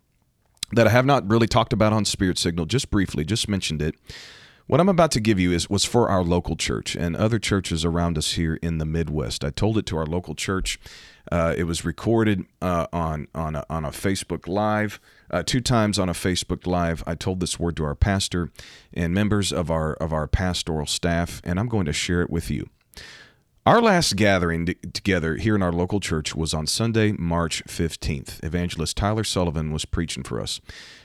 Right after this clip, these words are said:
It was a powerful church service, but you could just feel the, um, the just, um, it, it, it was just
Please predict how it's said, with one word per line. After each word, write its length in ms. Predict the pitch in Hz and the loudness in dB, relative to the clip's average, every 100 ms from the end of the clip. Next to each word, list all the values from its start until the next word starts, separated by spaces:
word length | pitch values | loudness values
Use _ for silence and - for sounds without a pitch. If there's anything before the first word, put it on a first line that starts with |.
| - | -8
It 80 | - | -4
was 100 | 78 | -2
a 60 | |
powerful 460 | 76 - 131 156 147 | 2 4 4 4 0
church 280 | - 117 92 | 2 0 2
service, 320 | - 80 76 | 0 -2 -2
but 160 | - 87 | 0 0
you 100 | 90 | 0
could 140 | 101 | 0
just 180 | 78 - | -2 -2
feel 440 | - 95 107 120 | 0 2 4 2
the, 580 | 113 87 82 78 76 71 _ _ - - _ _ | 0 0 0 -2 -4 -8 _ _ -20 -20 _ _
um, 720 | 98 98 87 78 76 73 65 - _ _ _ _ _ - _ - | 4 6 4 2 -2 -4 -8 -14 _ _ _ _ _ -10 _ -14
the 300 | 82 95 92 | -2 0 2
just, 480 | 85 104 95 - - | 2 0 0 0 0
um, 680 | 90 80 69 69 64 - - _ | 2 2 0 -4 -8 -12 -18 _
it, 300 | - - 101 | -6 -4 -2
it, 0 | |
it 220 | 101 73 101 | -2 0 0
was 140 | 92 | 0
just 300 | - 110 - | 0 0 0